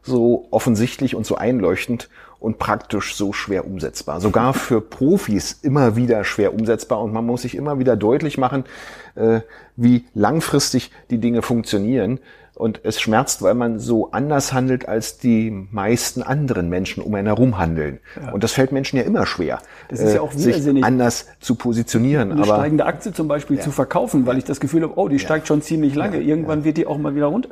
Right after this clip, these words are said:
Speaker 1: Ja.
Speaker 2: So, ne? Oder eine fallende Aktie
Speaker 1: Mhm.
Speaker 2: zu behalten, das
Speaker 1: Mhm.
Speaker 2: ist, ist,
Speaker 1: Ja.
Speaker 2: widerstrebt einfach unserer Natur.
Speaker 1: Ja, aber es ist absolut richtig, sich antizyklisch zu verhalten, nicht pauschal, aber individuell ist das ganz sicherlich ein, ein richtiges Verhalten und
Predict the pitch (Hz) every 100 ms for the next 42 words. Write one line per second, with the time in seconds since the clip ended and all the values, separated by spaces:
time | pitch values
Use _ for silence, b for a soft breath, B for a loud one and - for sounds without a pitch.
0 | - - - 131 135 B B B B -
1 | 143 147 139 156 175 - 143 160 143 156
2 | 147 160 202 - 117 131 - - 120 147
3 | 135 - 151 160 139 139 131 - 170 -
4 | 131 135 131 123 131 - - - - -
5 | 113 117 120 - - 170 143 120 - 135
6 | - 120 - 143 131 135 - 120 113 104
7 | 95 151 160 139 - 123 107 - 139 196
8 | 196 98 101 104 120 113 - B B -
9 | 143 135 127 117 - 131 143 B B -
10 | 123 117 - 131 156 156 147 113 110 -
11 | - 107 - 107 104 135 - 120 117 -
12 | 101 104 135 165 151 113 110